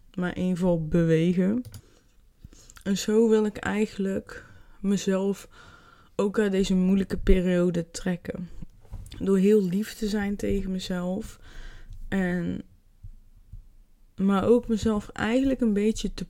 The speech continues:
pushen in bepaalde dingen. Ehm, ja, door ook mezelf een beetje te gaan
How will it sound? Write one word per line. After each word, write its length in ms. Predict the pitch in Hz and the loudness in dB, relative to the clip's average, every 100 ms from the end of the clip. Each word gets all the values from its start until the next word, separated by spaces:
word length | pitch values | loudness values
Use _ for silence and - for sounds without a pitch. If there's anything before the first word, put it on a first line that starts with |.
| - | -6
pushen 440 | - 254 - 294 - | 0 0 -2 -4 -2
in 140 | 220 | 0
bepaalde 520 | 214 214 214 214 202 | -2 -2 0 0 0
dingen. 420 | 185 202 202 196 - - - - - - | 0 0 0 -2 -6 -16 -20 -20 -18 -12
Ehm, 520 | - 190 185 180 180 175 - _ _ _ _ _ _ _ _ _ - - - _ - - _ _ _ - - - - - - | -4 -2 0 0 -2 -6 -12 _ _ _ _ _ _ _ _ _ -20 -20 -20 _ -20 -20 _ _ _ -20 -20 -20 -20 -20 -6
ja, 300 | 220 214 170 - - | 0 2 2 0 -2
door 220 | - 202 | -2 -2
ook 260 | - 233 233 | 2 4 4
mezelf 580 | 226 208 214 208 202 - - - - - _ - - | 4 4 2 2 -2 -6 -18 -20 -20 -20 _ -6 0
een 140 | 196 | 4
beetje 360 | 190 196 - - | 6 4 0 -6
te 100 | 180 | -2
gaan 220 | 185 | 0